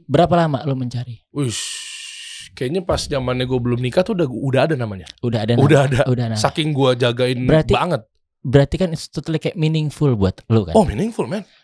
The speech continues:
Speaker 1: Banyak
Speaker 2: Huh.
Speaker 1: sekali sekarang bisnis yang notabene U M K M atau mikro
Speaker 2: Hmm.
Speaker 1: yang kita berbicara seperti itu ya.
Speaker 2: Oke.
Speaker 1: Menamai sebuah bisnis bukan dalam hal target yang akan mereka capai.
Speaker 2: Oke.
Speaker 1: Tapi dari hal yang mereka suka.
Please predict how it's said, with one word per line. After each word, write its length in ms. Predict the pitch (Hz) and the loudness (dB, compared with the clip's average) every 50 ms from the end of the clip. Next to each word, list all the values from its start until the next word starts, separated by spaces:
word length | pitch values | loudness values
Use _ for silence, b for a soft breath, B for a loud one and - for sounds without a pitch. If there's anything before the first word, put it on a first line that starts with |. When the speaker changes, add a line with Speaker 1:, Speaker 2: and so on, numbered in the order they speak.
| b | b
Speaker 1:
Banyak 540 | _ - 131 156 185 214 233 240 196 147 110 | _ -2 4 4 6 6 6 4 2 2 0
Speaker 2:
Huh. 100 | - - | -4 -10
Speaker 1:
sekali 340 | - - - 151 143 147 147 | -12 -8 -4 -2 -2 0 -2
sekarang 380 | 135 - - 143 139 135 135 127 | -2 -4 -4 -4 -2 -2 -4 -4
bisnis 460 | 120 127 123 - - 143 139 127 - | -4 -6 -6 -6 -6 -6 -6 -6 -6
yang 120 | 127 123 | -6 -4
notabene 600 | 120 120 113 - 117 113 107 113 110 107 107 117 | -4 -4 -4 -4 -6 -6 -4 -4 -4 -4 -6 -6
U 100 | - 117 | -6 -8
M 140 | 110 113 120 | -8 -8 -8
K 160 | 123 147 139 | -6 -4 -4
M 100 | 127 107 | -4 -4
atau 140 | 113 - 120 | -4 -4 -4
mikro 480 | 120 139 139 - - 107 92 87 - - | -2 -2 -4 -4 -6 -8 -8 -8 -6 -4
Speaker 2:
Hmm. 240 | - 170 175 170 - _ | -2 -2 -2 -2 -6 _
Speaker 1:
yang 140 | _ - 127 | _ -10 -10
kita 180 | 117 - - 123 | -8 -6 -6 -6
berbicara 340 | 120 123 120 110 117 117 117 | -6 -4 -4 -4 -4 -4 -4
seperti 440 | - - 107 117 - - 123 135 | -6 -8 -6 -8 -6 -4 -4 -6
itu 80 | - - | -4 -2
ya. 100 | 101 107 | -2 -2
Speaker 2:
Oke. 220 | 117 - 151 151 - b b b b b b b b | 0 0 -2 -4 -4 b b b b b b b b
Speaker 1:
Menamai 460 | b 170 180 185 180 175 175 180 175 | b -2 0 2 2 2 2 2 0
sebuah 420 | 160 - - 180 170 160 170 151 147 | 0 0 -2 -2 0 2 2 2 0
bisnis 460 | 156 156 170 - - 208 190 - - | 0 -4 -4 -4 -4 -6 -8 -8 -8
bukan 380 | - 151 147 131 - 151 151 147 | -8 -8 -8 -4 -2 -2 -2 -2
dalam 300 | 139 135 131 135 127 123 | -2 -2 -2 -2 -4 -4
hal 340 | 107 123 139 143 139 135 - _ _ _ _ _ - | -4 -2 -2 -2 -2 -4 -6 _ _ _ _ _ -4
target 400 | - 185 180 156 139 165 - - | -2 0 0 0 0 -2 -4 -4
yang 100 | 120 107 | -6 -6
akan 160 | - - 123 | -6 -6 -8
mereka 280 | 120 113 110 107 113 110 | -8 -8 -8 -8 -10 -10
capai. 420 | - 120 120 - - 98 98 95 - _ _ _ _ _ _ _ _ _ _ - | -12 -12 -12 -10 -10 -10 -10 -12 -14 _ _ _ _ _ _ _ _ _ _ 2
Speaker 2:
Oke. 400 | 214 214 208 - 120 - - _ _ _ _ _ _ _ | 4 4 4 2 -4 -10 -10 _ _ _ _ _ _ _
Speaker 1:
Tapi 260 | - 156 147 - 196 | -4 -4 -2 0 0
dari 220 | 180 165 147 139 | 2 2 0 0
hal 260 | 120 - - 160 165 165 | -2 -2 -2 -2 0 0
yang 140 | 151 143 135 | -2 -2 -4
mereka 320 | 131 131 131 131 - - | -6 -8 -8 -8 -6 -8
suka. 380 | 120 - - 127 - - 135 - | -8 -8 -8 -12 -12 -14 -18 -20